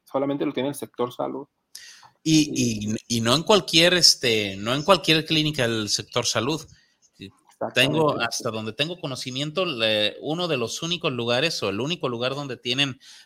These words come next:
Speaker 2: los antivenenos para diferentes tipos de picadura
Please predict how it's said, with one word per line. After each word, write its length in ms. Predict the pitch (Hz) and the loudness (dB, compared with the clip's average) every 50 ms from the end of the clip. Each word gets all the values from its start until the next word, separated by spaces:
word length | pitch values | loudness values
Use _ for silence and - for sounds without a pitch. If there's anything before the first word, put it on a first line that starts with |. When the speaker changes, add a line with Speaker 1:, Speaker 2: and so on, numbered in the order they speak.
| _ | _
Speaker 2:
los 340 | - 110 104 104 104 - - | -4 -2 -2 -2 -2 -2 -4
antivenenos 600 | 107 101 98 110 104 107 107 120 131 147 143 - | -4 -4 -4 -4 -2 0 0 0 0 -2 -4 -4
para 200 | - 113 104 101 | -2 -2 -2 0
diferentes 500 | 104 101 - 110 104 113 117 - 127 - | -2 -4 -4 -6 -6 -6 -6 -6 -6 -6
tipos 360 | - 113 - - 131 120 107 | -6 -8 -6 -4 -4 -4 -2
de 520 | 107 101 95 92 92 90 87 85 82 73 - _ | -2 -4 -2 -2 -2 -4 -4 -6 -8 -10 -14 _
picadura 540 | 95 - - 95 92 98 107 143 180 - | -14 -10 -10 -8 -6 -4 -4 -4 -4 -6